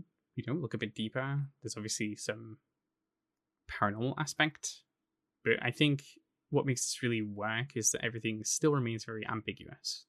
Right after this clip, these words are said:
So you can kind of come to your own conclusions. It's kind of hard to determine what things are a part of her dreams and sleepwalking, and what things are part of reality and, and actually there.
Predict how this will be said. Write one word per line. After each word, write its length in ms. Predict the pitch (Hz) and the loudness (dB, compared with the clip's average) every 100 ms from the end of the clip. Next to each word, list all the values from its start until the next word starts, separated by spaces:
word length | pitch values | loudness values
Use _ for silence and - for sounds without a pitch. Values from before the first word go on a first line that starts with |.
| - | -6
So 140 | 160 110 | 0 2
you 140 | 104 | 2
can 120 | 120 | -2
kind 280 | - 147 123 | 2 4 4
of 240 | 110 107 - _ _ _ _ _ _ _ | 0 -6 -14 _ _ _ _ _ _ _
come 180 | - 120 | 2 2
to 120 | 113 | 4
your 80 | 107 | 0
own 100 | 104 | 0
conclusions. 800 | - 104 - 104 - - - - - | -4 -8 -4 -6 -6 -10 -8 -8 -8
It's 80 | - | -8
kind 180 | - 113 | 0 0
of 80 | |
hard 320 | - 117 107 - | 4 4 4 0
to 80 | |
determine 480 | 104 - 113 104 104 - _ _ _ _ _ _ - | -8 -6 -4 -4 -8 -14 _ _ _ _ _ _ -6
what 320 | 110 127 - | 6 6 6
things 480 | - 101 98 101 - | 0 0 0 -4 -6
are 60 | 98 | -6
a 40 | |
part 260 | - 104 110 | 0 0 0
of 80 | - | -4
her 80 | 104 | -8
dreams 560 | - 101 101 117 - - _ _ _ _ - | -4 -4 -4 -2 -4 -4 _ _ _ _ -2
and 200 | 107 101 | 2 2
sleepwalking, 760 | - 104 - 101 101 104 101 127 _ _ _ | 2 0 -2 -6 -6 -8 -8 -12 _ _ _
and 200 | 165 113 | -2 -2
what 240 | 110 117 - | 0 -2 0
things 360 | 110 104 101 - | -2 -2 -8 -4
are 120 | 120 - | -6 -2
part 220 | 104 - 151 | -2 -2 -6
of 180 | 117 117 - _ _ - | -12 -16 -20 _ _ -4
reality 720 | 104 107 101 95 - - 139 _ _ _ _ | 2 4 4 -2 -12 -12 -14 _ _ _ _
and, 160 | 147 131 | -8 -6
and 140 | - 113 | -8 -8
actually 420 | - - - 104 | -8 -8 -8 -8
there. 280 | 104 101 | -8 -10